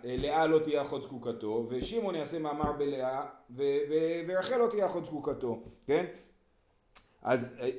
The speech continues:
אנחנו רואים שלא עושים את זה, כן? שזה רק בדיעבד, "אלא קטני בית שמאי אשתו", אה, אה, אה, וזה,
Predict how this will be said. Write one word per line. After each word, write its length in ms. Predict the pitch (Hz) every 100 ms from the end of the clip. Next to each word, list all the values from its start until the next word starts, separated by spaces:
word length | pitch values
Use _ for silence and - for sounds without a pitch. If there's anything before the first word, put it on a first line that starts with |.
| -
אנחנו 280 | 120 123 135
רואים 140 | 165
שלא 240 | 160 156 185
עושים 380 | 170 - 127 113
את 120 | 104
זה, 220 | 110 117 - - -
כן? 200 | 131 143 156
שזה 280 | 127 120 147
רק 60 | 143
בדיעבד, 540 | 135 117 101 95 120
"אלא 180 | 147 165
קטני 260 | - 160 151
בית 140 | 151
שמאי 220 | 151 147
אשתו", 240 | 139 147 147
אה, 40 | 143 143 143
אה, 80 | 160 160
אה, 340 | 151 156 147 143
וזה, 360 | 147 151 135